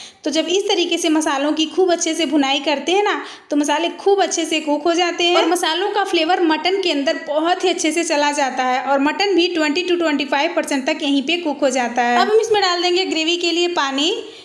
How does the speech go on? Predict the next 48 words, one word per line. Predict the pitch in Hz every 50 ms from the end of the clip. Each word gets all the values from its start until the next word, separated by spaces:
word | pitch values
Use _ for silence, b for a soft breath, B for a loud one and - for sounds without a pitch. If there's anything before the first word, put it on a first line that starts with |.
| B B -
तो | 349
पानी | 349 359 339 349 403 453
आप | 440 403 392
अपने | 392 - 392 403
हिसाब | 403 392 392 339 349
से | 349 370 339
डाल | 320 285 285 311
सकते | 302 359 359 359 392
हैं, | 392 381 339
जितना | 320 320 - 330 359 381
आपको | 370 370 381 359 339
ग्रेवी | 277 262 277 277 285 330
रखना | 349 330 330 320 302 302
हो, | 311 320 359
कम | 349 349 320 311 311
या | 302 302 285
ज़्यादा। | 262 277 254 247 240 240 233 226 233 240 B B B B B B
लेकिन | 302 302 320 349 330
मैं | 330 359 392 440
सजेस्ट | 427 415 349 359 359 359 -
करूँगी, | 339 311 311 311 311 330 370
अगर | 330 320 302 370 403
आप | 381 370 381 -
परफेक्ट | 330 311 330 330 381 381 381 -
ग्रेवी | 262 302 294 311 359 370
वाली | 370 339 349 349
मटन | 320 311 302 330 339
करी | 339 339 330 349
बनाना | 302 311 294 277 269 294 339
चाहते | 349 392 370 370 - 403
हैं | 427 427
ना, | 415 330 269 B B B B B B _
तो | 330 330
पानी | 330 330 320 320 339 349
उतना | 349 339 320 - 359 370 381
डालिएगा | 370 370 339 302 302 294 294 311 330
कि | 349 359 339
ऐसे | 320 311 311 311 381 381
जब | 370 381 370
हम | 339 359 320
मटन | 311 311 311 349 359
को | 349 - 349
मिक्स | 320 339 349 349 -
करें | - 349 302 294 311 349
तो | 349 330
ग्रेवी | 262 254 285 302 311 359
में | 370 339 330 320
मटन | 311 302 302 339